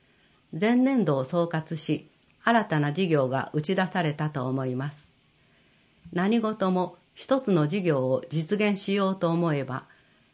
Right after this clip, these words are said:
メンバーの意見、外部との連携など、様々考慮しなければなりません。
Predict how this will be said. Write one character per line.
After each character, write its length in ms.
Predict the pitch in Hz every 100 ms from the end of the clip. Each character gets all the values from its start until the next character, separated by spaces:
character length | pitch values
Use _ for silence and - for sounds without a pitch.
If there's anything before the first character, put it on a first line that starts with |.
| -
メ 180 | 190 240
ン 80 | 202
バ 160 | 147
ー 40 | 139
の 160 | 139 -
意 160 | 170
見、 380 | 160 147 123 123 - _ _
外 240 | 165 233 214
部 120 | 165
と 140 | 147
の 160 | 135 127
連 260 | 160 185 180
携 220 | 170 160
な 160 | 160
ど、 240 | 143 127 - _ _ _ _ _ -
様 320 | - 185 240
々 400 | 214 160 139 -
考 200 | - 233
慮 140 | 190 151
し 140 | -
な 140 | 175 175
け 160 | 151
れ 80 | 135
ば 120 | 127
な 140 | 135 143
り 140 | 151
ま 120 | 147
せ 180 | 147 143
ん。 200 | 127